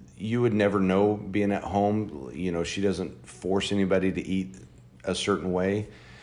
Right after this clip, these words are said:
For me, it really, the, probably the thing that I've learned the most from her is it's all portion size and exercising. And, you know, our kids have um, the opportunities, you know, of,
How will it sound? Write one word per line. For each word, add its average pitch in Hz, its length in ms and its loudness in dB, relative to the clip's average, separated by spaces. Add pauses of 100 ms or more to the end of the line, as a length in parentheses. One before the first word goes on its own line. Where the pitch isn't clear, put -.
(260)
For - 220 0
me, 127 280 2
it 113 120 0
really, 104 440 4
the, 95 180 0
probably 101 440 2
the 92 140 2
thing 98 260 0
that 92 100 2
I've 82 160 0
learned 92 220 0
the 87 60 -2
most 95 280 0
from 90 80 -2
her 85 200 0
is 80 300 -2
it's 85 240 -4
all 95 260 0
portion 107 460 0
size 98 600 -2
and 85 640 -4
exercising. 73 800 -8 (1120)
And, 85 360 -4 (1040)
you 85 120 -4
know, 87 80 2
our 95 120 4
kids 95 460 0
have 90 600 2 (600)
um, 85 320 -2
the 82 120 -2
opportunities, 95 840 0
you 90 220 -4
know, 85 220 -2
of, 80 360 -8